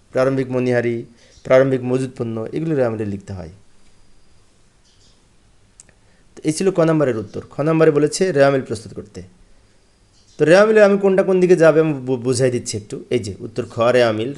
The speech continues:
তো রেওয়া মিলের কোনটা কোন দিকে বসবে এবং কোনগুলা লিখতে হবে না, সেগুলি আমি একটু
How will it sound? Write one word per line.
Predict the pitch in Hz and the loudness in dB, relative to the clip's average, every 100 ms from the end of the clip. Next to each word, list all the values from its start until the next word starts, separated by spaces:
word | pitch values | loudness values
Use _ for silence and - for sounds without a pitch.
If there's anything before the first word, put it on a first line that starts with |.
| 120 | -8
তো | 135 | -2
রেওয়া | 127 131 | 0 2
মিলের | 139 135 156 147 - - _ _ - - | 0 2 2 2 0 -18 _ _ -12 -4
কোনটা | 151 151 | -2 0
কোন | 165 156 147 | 0 -2 -2
দিকে | 143 147 | -2 0
বসবে | 120 113 117 | -2 -4 -6
এবং | 147 131 131 | -8 -8 -8
কোনগুলা | 131 131 127 127 - | -8 -6 -6 -6 -8
লিখতে | 120 113 | -10 -10
হবে | 113 107 104 | -8 -6 -8
না, | 95 87 _ | -10 -16 _
সেগুলি | - 123 120 120 | -12 -10 -4 -4
আমি | 113 | -4
একটু | 107 | -8